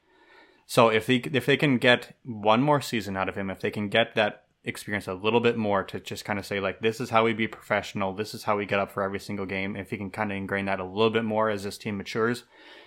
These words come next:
you know, I, I think, like we said earlier, we've gotten, we've already got our money's worth out of the, the,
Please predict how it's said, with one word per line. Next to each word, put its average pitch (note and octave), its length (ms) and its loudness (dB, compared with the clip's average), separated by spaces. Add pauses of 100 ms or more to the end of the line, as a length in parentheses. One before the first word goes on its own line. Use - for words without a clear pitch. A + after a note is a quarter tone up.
you A#2+ 80 0
know, A2 80 6
I, G2+ 220 2 (420)
I A2+ 80 4
think, B2 360 2
like G#2+ 160 0
we G#2+ 80 -6
said G2 240 0
earlier, G2 320 0
we've G2 160 -4
gotten, F#2 520 -2 (840)
we've C3+ 200 6
already C#3 220 12
got A2+ 140 6
our G#2+ 80 2
money's G2 280 0
worth E2+ 260 -10 (240)
out G2+ 140 2
of F#2+ 100 -6
the, G2 200 -4
the, G#2+ 240 -8